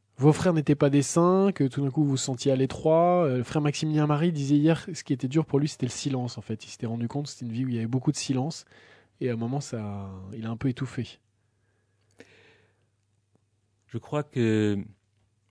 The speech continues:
Speaker 2: mon expérience est peut-être un peu dans le sens inverse, <laughs> euh, où à cette époque-là, nous, enfin, nous étions très nombreux à, à être rentrés au Carmel, et de sorte que les, les formateurs ont été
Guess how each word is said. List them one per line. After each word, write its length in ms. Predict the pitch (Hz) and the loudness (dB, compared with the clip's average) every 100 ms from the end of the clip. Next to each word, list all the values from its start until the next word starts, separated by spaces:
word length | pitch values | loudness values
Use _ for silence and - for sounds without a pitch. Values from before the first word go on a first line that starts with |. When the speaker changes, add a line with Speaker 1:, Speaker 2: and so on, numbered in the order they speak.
| _ _ _ _ _ | _ _ _ _ _
Speaker 2:
mon 120 | 113 123 | -4 -4
expérience 420 | 123 139 143 123 | -2 -4 -4 -6
est 60 | |
peut-être 280 | - 110 - - | -6 -8 -8 -6
un 120 | 127 | -4
peu 200 | - 131 | -2 0
dans 120 | 127 | 0
le 60 | 123 | -2
sens 340 | - 120 - - | -4 -8 -8 -8
inverse, 540 | 117 117 185 - - 107 104 - - - | -4 -2 -4 -4 0 2 0 -6 -14 -16
<laughs> 480 | - - - - - | -18 -18 -20 -16 -6
euh, 760 | 113 110 110 107 104 101 - - - | 0 2 2 2 0 -2 -4 -14 -10
où 920 | - 147 151 147 143 139 127 - - _ _ _ _ _ _ _ _ | -2 2 4 4 4 4 2 0 -12 _ _ _ _ _ _ _ _
à 100 | 123 | -4
cette 220 | 127 147 139 | -2 -2 -4
époque-là, 460 | 131 135 143 147 | -2 -2 -2 -2
nous, 60 | 120 | 0
enfin, 180 | 107 110 | -2 -2
nous 140 | 107 | -2
étions 220 | 113 107 | -2 -4
très 360 | - - 139 131 | -8 -10 -6 -2
nombreux 420 | 123 113 123 127 | -2 -2 -2 -2
à, 340 | 98 92 90 - | -2 -4 -8 -8
à 140 | 101 | -8
être 260 | 101 - 92 | -8 -8 -10
rentrés 640 | 98 101 - 123 120 123 _ _ - _ - | -8 -10 -10 -8 -6 -8 _ _ -20 _ -10
au 140 | 101 | -8
Carmel, 640 | 107 92 120 156 180 110 - | -6 -6 -4 -4 -4 -6 -6
et 520 | 123 127 127 120 92 | -2 0 0 0 -2
de 140 | 123 | -4
sorte 260 | 120 160 - | -4 -6 -6
que 60 | 135 | -2
les, 240 | 127 123 | 0 -2
les 180 | - 123 | -4 -8
formateurs 600 | - 143 143 143 160 123 | -6 -6 -4 -4 -6 -4
ont 80 | 113 | -6
été 460 | 117 113 135 123 | -8 -6 -4 -6